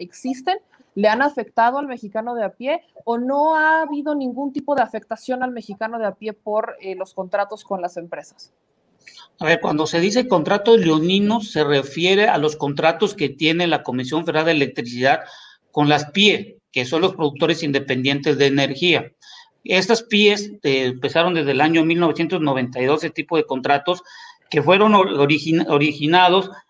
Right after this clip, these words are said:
Speaker 2: en función de que entraron, que entramos con lo del Telecan. En un momento dado iban a venir empresas que necesitaban electricidad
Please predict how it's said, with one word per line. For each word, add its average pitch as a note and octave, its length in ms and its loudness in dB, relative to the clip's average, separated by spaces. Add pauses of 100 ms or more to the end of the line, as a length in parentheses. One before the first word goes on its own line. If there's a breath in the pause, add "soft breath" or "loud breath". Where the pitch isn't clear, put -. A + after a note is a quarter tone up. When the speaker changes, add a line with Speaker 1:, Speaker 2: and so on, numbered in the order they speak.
(140)
Speaker 2:
en D#3 180 0
función E3 460 -2
de F#3+ 120 2
que F3 100 -4
entraron, F3 540 2
que - 80 0
entramos D#3+ 440 0
con C#3+ 140 -2
lo C#3+ 100 2
del C3 180 -4
Telecan. E3 640 0 (360)
En D3 160 -2
un G3 100 2
momento A3 420 4
dado F#3+ 380 6
iban G3 300 0
a F3 80 4
venir E3 380 2
empresas F#3 680 0
que D#3+ 120 -4
necesitaban D3 680 -2
electricidad C#3 840 0